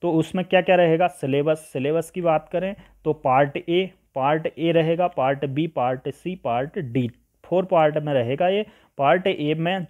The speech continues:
जनरल नॉलेज, करंट अफेयर से संबंधित पचास क्वेश्चन रहेंगे, जो पचास मार्क्स के होंगे, ठीक है। और रीजनिंग, रीजनिंग आएगी न, पार्ट बी में, ठीक है,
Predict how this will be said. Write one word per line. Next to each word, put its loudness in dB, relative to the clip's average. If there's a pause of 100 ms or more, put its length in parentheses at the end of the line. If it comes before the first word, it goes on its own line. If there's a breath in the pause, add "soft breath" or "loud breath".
(100)
जनरल 0
नॉलेज, -2
करंट -4
अफेयर 0
से -8
संबंधित -6
पचास -4
क्वेश्चन -6
रहेंगे, 0
जो -4
पचास -2
मार्क्स -8
के -6
होंगे, -6
ठीक -6
है। -4 (520 loud breath)
और 2
रीजनिंग, 0 (120)
रीजनिंग -2
आएगी -2 (200)
न, 0 (100)
पार्ट -2
बी -6
में, -4
ठीक -12
है, -4